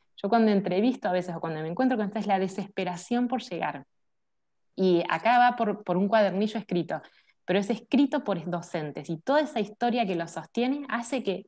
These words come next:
exista un vínculo singular también. Y si los cuadernillos pueden viajar, sería buenísimo. Como las cartas que hablábamos cuando,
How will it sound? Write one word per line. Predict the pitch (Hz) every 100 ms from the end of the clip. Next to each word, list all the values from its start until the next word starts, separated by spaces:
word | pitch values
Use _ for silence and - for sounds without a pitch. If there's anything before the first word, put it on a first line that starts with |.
| -
exista | 175 - 214 220
un | 196
vínculo | 196 196 185
singular | - 170 160 160 151 -
también. | 151 147 147 147 - - _
Y | 185
si | 190
los | 175
cuadernillos | 180 196 196 226 254 294
pueden | - 226 240
viajar, | 180 147 - 175 277 277 _ _ -
sería | 180 190
buenísimo. | 180 156 143 - 143 139 - _ _
Como | - 175
las | 170 -
cartas | 202 165 160 -
que | 165
hablábamos | 160 175 180 180 -
cuando, | 160 151 156 147